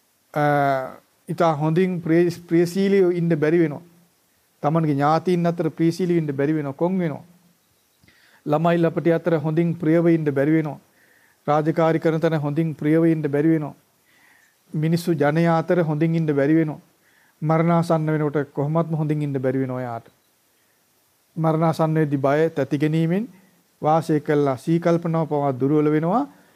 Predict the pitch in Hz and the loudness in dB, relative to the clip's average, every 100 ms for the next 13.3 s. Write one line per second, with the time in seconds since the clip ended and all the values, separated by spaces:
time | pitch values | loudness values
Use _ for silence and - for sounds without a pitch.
0 | _ - 160 156 160 170 160 160 156 147 | _ -4 -2 0 0 2 2 4 4 2
1 | 147 143 147 147 143 139 135 - _ _ | 0 -2 -2 -2 -2 0 -2 -6 _ _
2 | _ _ _ _ _ _ _ 156 135 135 | _ _ _ _ _ _ _ -4 -2 -2
3 | 143 143 139 131 131 147 135 135 131 127 | -2 0 2 0 -4 -6 -4 -2 -4 -6
4 | 123 123 113 _ _ _ _ _ _ _ | -10 -10 -12 _ _ _ _ _ _ _
5 | _ _ _ _ _ _ _ _ _ _ | _ _ _ _ _ _ _ _ _ _
6 | _ _ _ _ - 175 185 180 156 160 | _ _ _ _ -4 0 4 4 2 2
7 | 190 190 202 185 175 160 160 - 170 170 | 2 2 2 2 2 2 0 0 0 2
8 | 156 160 147 139 160 165 180 277 - _ | 0 0 -2 -2 0 2 2 -2 -8 _
9 | _ _ _ _ _ _ _ _ - 160 | _ _ _ _ _ _ _ _ -8 -2
10 | 170 202 175 170 139 - 202 240 - 151 | 2 2 2 0 -2 0 -2 -2 -2 -2
11 | 151 151 147 143 160 208 - _ _ 139 | 2 2 2 0 -2 -2 -6 _ _ -4
12 | 147 151 160 156 131 143 143 143 139 143 | 0 2 2 -2 -4 -4 -2 -2 0 0
13 | 139 139 226 | 0 0 -2